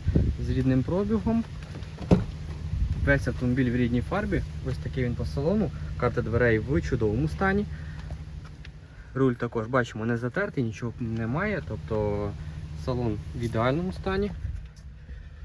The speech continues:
На великій мультимедії встановлена передня та задня камера,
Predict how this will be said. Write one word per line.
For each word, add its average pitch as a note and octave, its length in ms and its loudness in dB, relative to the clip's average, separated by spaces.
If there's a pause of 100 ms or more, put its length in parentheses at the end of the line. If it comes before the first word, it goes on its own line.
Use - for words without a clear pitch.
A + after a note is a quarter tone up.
(240)
На B2+ 240 -2
великій C3 300 -2
мультимедії D3 560 0
встановлена B2 460 2
передня C3 540 2
та A#2+ 180 0
задня A2 340 0
камера, D3 480 2